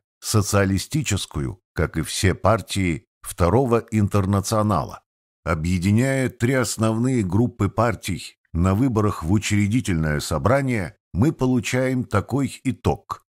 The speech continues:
Партия пролетариата, большевики, девять миллионов или двадцать пять процентов. Партии мелкобуржуазной демократии,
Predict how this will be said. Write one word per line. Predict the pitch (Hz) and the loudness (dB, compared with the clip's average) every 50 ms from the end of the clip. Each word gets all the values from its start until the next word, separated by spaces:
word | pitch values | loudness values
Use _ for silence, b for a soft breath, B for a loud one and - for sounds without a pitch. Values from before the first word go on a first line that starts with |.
| _ _ _ _ _ | _ _ _ _ _
Партия | - 107 123 135 120 98 - - 120 120 120 | 0 2 2 2 -2 -6 -4 -2 -2 -2 -2
пролетариата, | 117 117 110 113 113 117 113 - 131 120 120 107 80 65 - - - - _ _ _ _ | -2 -2 -2 0 0 0 0 -2 -2 0 0 0 -2 -4 -8 -16 -20 -20 _ _ _ _
большевики, | 71 82 98 92 - - 110 104 113 120 98 - 90 67 - _ _ _ _ _ _ - | -2 -2 -2 -2 -2 -2 -2 -2 -2 -4 -4 -6 -10 -10 -10 _ _ _ _ _ _ -14
девять | 78 78 110 120 113 101 82 - - | -4 -2 -2 -2 -2 -2 -6 -6 -4
миллионов | 87 82 85 98 123 143 135 123 113 95 - - _ _ _ _ | -4 -2 0 0 0 0 0 -2 -4 -6 -10 -18 _ _ _ _
или | 104 104 101 101 | -4 -2 0 0
двадцать | 92 98 110 147 151 - - - 135 - - | 0 0 0 0 0 -2 -6 -10 -10 -8 -4
пять | - 120 117 - - | -4 -4 -4 -2 -2
процентов. | 120 120 113 - - 92 69 62 - - - - - _ _ _ _ _ _ _ _ _ | -2 -2 -2 -2 -4 -4 -4 -6 -12 -16 -20 -20 -20 _ _ _ _ _ _ _ _ _
Партии | - 98 104 113 98 - - 104 107 104 104 | -2 0 0 0 -2 -4 -4 -2 0 2 4
мелкобуржуазной | 101 104 113 127 127 120 - 107 107 98 92 104 95 90 90 104 113 123 101 98 107 107 107 | 4 4 4 2 2 0 -2 -2 -2 0 0 0 0 2 2 0 0 0 0 0 0 0 2
демократии, | 92 101 104 110 110 101 120 117 113 87 - - - 65 58 55 52 | 2 2 2 2 0 0 -2 -2 -2 -2 -4 -8 -12 -12 -14 -16 -18